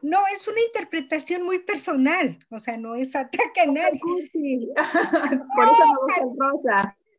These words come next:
Speaker 1: la mía, ¿no? Y para mi co-, para el colmo de mis males, bueno, no, es ella.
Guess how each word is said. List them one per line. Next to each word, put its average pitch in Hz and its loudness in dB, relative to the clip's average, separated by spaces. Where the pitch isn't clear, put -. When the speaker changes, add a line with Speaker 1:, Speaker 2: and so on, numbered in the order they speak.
Speaker 1:
la 320 0
mía, 311 -4
¿no? 277 -4
Y 262 -4
para 269 0
mi 277 2
co-, 302 -2
para 262 0
el 254 -8
colmo 311 -4
de 339 -2
mis 247 0
males, 247 -8
bueno, 254 -6
no, 247 -6
es 220 -14
ella. 180 -14